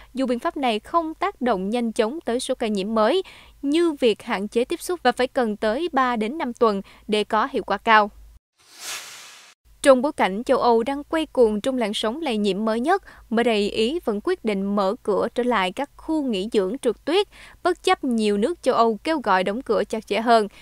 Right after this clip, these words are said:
Khi số ca mắc đang gia tăng trên khắp châu Âu, nhiều nước đã bắt buộc phải tăng cường hơn nữa các biện pháp ngăn chặn,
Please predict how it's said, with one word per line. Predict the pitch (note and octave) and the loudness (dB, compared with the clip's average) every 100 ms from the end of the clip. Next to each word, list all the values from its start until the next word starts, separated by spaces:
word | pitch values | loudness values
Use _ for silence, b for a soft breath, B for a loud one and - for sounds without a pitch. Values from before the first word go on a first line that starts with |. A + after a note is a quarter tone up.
| B _ | B _
Khi | - A#3+ | 0 0
số | A3+ A#3+ | 2 -2
ca | D#4 B3 | 0 -2
mắc | G#3+ D#4 - | 0 -4 -2
đang | A#3+ A3 | -2 0
gia | A3 | -2
tăng | - A3 G#3 | 0 -2 -2
trên | A#3 C4+ | -2 -2
khắp | - E4+ - | -2 -8 -2
châu | C4+ | 4
Âu, | A#3 A3 B B - | 6 6 B B -4
nhiều | C4+ B3+ | 0 0
nước | D#4 G#4 - | 0 -2 2
đã | A3 G3 | 4 4
bắt | D#4+ E4+ | 2 0
buộc | A#3 G#3+ F#3 | 2 2 2
phải | G3+ | -4
tăng | F#3+ C4+ B3 | -2 -4 -2
cường | A#3 G3+ G#3 | -2 -2 -2
hơn | A3 G#3 | -4 -2
nữa | G3+ G#3+ | -2 -4
các | - C4 | -6 -6
biện | G3+ | -4
pháp | B3+ - | -4 -4
ngăn | A#3+ G#3+ G#3 | -4 -4 0
chặn, | G3+ F#3 | 0 0